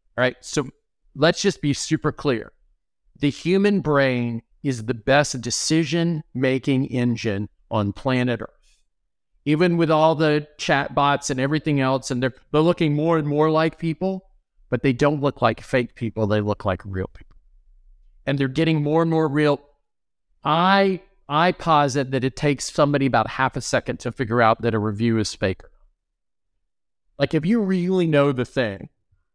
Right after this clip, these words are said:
it's not hard to tell which ones are fake. So you only care about the fake reviews being a problem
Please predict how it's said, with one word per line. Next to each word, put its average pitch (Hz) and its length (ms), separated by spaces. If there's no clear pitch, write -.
it's 175 320
not 190 400
hard 147 400
to - 40
tell 131 200
which 120 220
ones 110 260
are 101 60
fake. - 160
So 185 320
you 202 280
only 196 240
care 160 320
about 131 300
the 127 80
fake 135 280
reviews 135 400
being 123 220
a - 20
problem 120 460